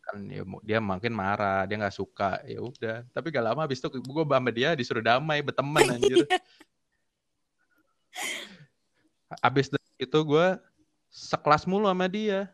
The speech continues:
Speaker 1: Ya kan S M A sekelas sama dia.
Speaker 2: Iya, iya, iya. Yang empat
Speaker 1: S M A
Speaker 2: ya.
Speaker 1: Eh, kita kelas sembilan juga.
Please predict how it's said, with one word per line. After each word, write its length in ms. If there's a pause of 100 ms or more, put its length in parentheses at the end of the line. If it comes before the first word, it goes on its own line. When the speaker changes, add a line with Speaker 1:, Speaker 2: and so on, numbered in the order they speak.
(200)
Speaker 1:
Ya 160
kan 240
S 160
M 160
A 80
sekelas 260
sama 220
dia. 240
Speaker 2:
Iya, 340
iya, 240
iya. 240 (220)
Yang 240
empat 80
Speaker 1:
S 80
M 80
A 100
Speaker 2:
ya. 160 (320)
Speaker 1:
Eh, 140 (240)
kita 160
kelas 240
sembilan 340
juga. 180